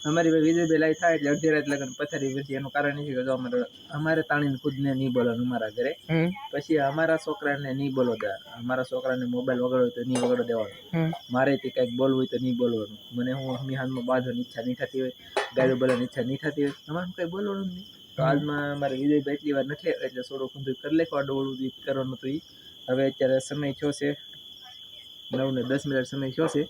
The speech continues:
Speaker 2: હમ.
Speaker 1: તો હવે શું કહેવાય કે હવે આ વિજયભાઈ લાઈવ કરશે એટલે અમારી પથારી ફરી
Speaker 2: હમ.
Speaker 1: ગઈ.
Speaker 2: ના, ના, એલા,
Speaker 1: હા?
Speaker 2: હું લાઈવ નહીં કરવાનો.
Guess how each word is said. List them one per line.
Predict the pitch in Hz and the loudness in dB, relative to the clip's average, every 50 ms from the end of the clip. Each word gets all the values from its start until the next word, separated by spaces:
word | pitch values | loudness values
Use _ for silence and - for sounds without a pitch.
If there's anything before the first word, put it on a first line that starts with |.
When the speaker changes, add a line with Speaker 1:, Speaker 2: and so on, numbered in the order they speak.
| - - | -2 0
Speaker 2:
હમ. | 156 165 175 175 170 160 165 - - - - - - | 2 4 6 6 6 4 2 0 -6 -12 -10 -4 0
Speaker 1:
તો | 131 131 131 131 127 127 127 | 2 2 4 4 6 4 4
હવે | 123 123 127 135 143 139 143 | 4 2 2 0 0 0 0
શું | 147 165 | -2 -4
કહેવાય | - - 135 127 123 120 117 | -6 -4 -4 -2 -2 -4 -6
કે | - - 120 120 120 120 120 123 127 123 - - - - | -8 -10 -8 -6 -6 -6 -6 -6 -6 -8 -10 -16 -20 -6
હવે | - 127 123 123 | -4 -2 0 0
આ | 123 | 0
વિજયભાઈ | 127 131 143 147 143 131 131 123 | 2 2 4 4 4 4 2 2
લાઈવ | 131 135 131 127 - | 2 2 0 0 -2
કરશે | 151 151 - - 156 156 - - - - - - - - - - - - - - - - - | -4 -4 0 -2 -4 -4 -4 -10 -18 -20 -18 -18 -18 -18 -18 -18 -20 -20 -20 -20 -20 -10 -10
એટલે | 131 127 - 123 123 | -8 -4 -2 0 0
અમારી | 127 135 127 120 | 0 0 -2 -2
પથારી | 123 - 127 - - - - | -2 -4 -6 -6 -6 -8 -6
ફરી | - - 151 135 | -2 2 4 6
Speaker 2:
હમ. | 214 214 202 190 160 | 8 8 8 8 6
Speaker 1:
ગઈ. | 147 160 | 6 6
Speaker 2:
ના, | 185 208 220 226 226 | 8 8 8 8 8
ના, | 226 220 214 | 8 8 8
એલા, | 214 208 202 170 156 - - | 8 8 8 6 4 0 0
Speaker 1:
હા? | - 175 | 0 4
Speaker 2:
હું | 214 185 196 214 208 | 6 8 10 10 10
લાઈવ | 202 208 214 208 | 10 10 10 10
નહીં | 208 220 233 226 | 10 10 10 10
કરવાનો. | 185 202 185 180 165 151 | 10 10 10 10 8 6